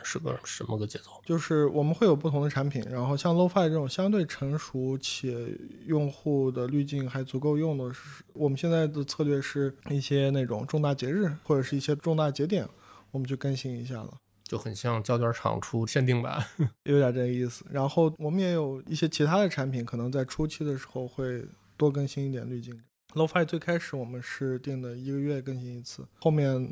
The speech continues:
Speaker 2: 滤镜觉得差不多够用，然后我们就把这个节奏适当的放慢了一点。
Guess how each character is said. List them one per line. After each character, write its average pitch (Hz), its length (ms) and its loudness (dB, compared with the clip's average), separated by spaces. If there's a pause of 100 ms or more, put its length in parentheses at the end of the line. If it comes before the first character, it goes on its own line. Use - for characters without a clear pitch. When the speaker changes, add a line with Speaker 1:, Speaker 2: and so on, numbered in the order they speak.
(280)
Speaker 2:
滤 143 140 4
镜 135 400 2
觉 131 140 2
得 135 80 2
差 - 140 -4
不 143 80 -2
多 147 80 2
够 147 180 2
用， 151 260 4 (120)
然 110 180 0
后 120 160 0
我 120 100 4
们 113 140 -2
就 120 260 0 (120)
把 113 120 0
这 127 140 2
个 123 60 4
节 123 160 0
奏 127 160 2
适 - 180 -2
当 139 160 4
的 127 80 2
放 135 200 0
慢 139 200 2
了 113 80 -2
一 - 60 -4
点。 - 160 -14